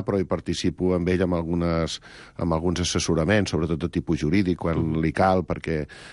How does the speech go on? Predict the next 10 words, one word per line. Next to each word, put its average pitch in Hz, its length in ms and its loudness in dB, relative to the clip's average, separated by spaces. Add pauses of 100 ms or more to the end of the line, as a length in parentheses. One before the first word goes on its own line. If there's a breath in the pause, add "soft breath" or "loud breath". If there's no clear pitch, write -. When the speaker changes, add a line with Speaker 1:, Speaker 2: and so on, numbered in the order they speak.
(140)
Speaker 1:
per 76 120 -2
allà 82 160 2
també 85 300 2
hi - 80 2
ha 82 100 2
moltes 82 320 -2
persones 80 480 0
immigrades 90 720 2
i 82 80 0
refugiades, 90 680 2